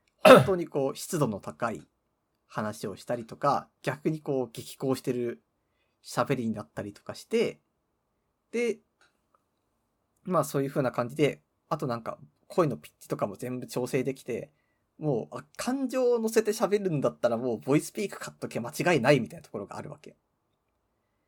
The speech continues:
Speaker 2: で、まあ、そんなやつだったんだけど、その、そこに邪神ちゃんがこう登場して、で、何がすごいかって、これね、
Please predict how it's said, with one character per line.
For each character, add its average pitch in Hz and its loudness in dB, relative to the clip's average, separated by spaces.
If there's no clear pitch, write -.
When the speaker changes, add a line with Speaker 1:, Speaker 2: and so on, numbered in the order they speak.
Speaker 2:
で、 247 -6
ま 165 -2
あ、 - -6
そ - -8
ん 139 -4
な 143 -2
や 160 -2
つ - -10
だ 139 0
っ - -20
た 123 -6
ん 120 -8
だ 127 -8
け 156 -4
ど、 220 -2
そ - -14
の、 101 -10
そ - -14
こ 143 -4
に 139 -2
邪 117 -8
神 143 -6
ち - -6
ゃ 131 -2
ん 127 -8
が 143 -12
こ 113 -10
う - -12
登 120 -4
場 117 -6
し - -16
て、 - -10
で、 160 -6
何 220 -4
が 117 -2
す - -12
ご 120 -6
い 117 -8
か 98 -12
っ - -16
て、 - -20
こ 113 -8
れ 110 -4
ね、 110 -10